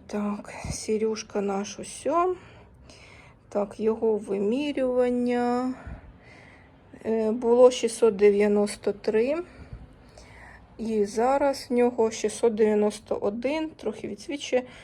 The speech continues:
Ну, коротше, теж покакав перед тим, як зважили, да? О, дивіться, який в мене чохольчик на моєму телефоні. Купила на Аліекспрес. З таким ось пацючком і квіточкою.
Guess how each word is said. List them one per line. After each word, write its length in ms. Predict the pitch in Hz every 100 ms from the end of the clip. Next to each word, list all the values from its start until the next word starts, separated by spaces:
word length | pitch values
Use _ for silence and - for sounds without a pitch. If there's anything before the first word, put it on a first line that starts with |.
| - -
Ну, 60 |
коротше, 1000 | - 320 320 - 294 277 277 269 262 254 - - -
теж 340 | 262 262 - - - -
покакав 400 | 226 - - - - - - - - - -
перед 240 | - 202
тим, 180 | - 190
як 140 | 180 175
зважили, 520 | 165 190 - - 190
да? 180 | 220 339 - - -
О, 100 | 214
дивіться, 380 | 202 - - -
який 180 | - 208
в 40 |
мене 280 | 208 196 190 196 - - - - - 285 - -
чохольчик 600 | - - 208 - 302 294
на 80 |
моєму 320 | 269 269 262 262
телефоні. 680 | 254 254 - 254 247 247 240 240 - - - - - - -
Купила 420 | - - 240 247
на 240 | 214 208 226 -
Аліекспрес. 840 | - 202 214 214 - 185 - - - - - - - -
З 60 | -
таким 320 | - - 190
ось 140 | 175 -
пацючком 640 | - - 208 - 214 226 - - - - - - -
і 40 | -
квіточкою. 720 | - - - - - 202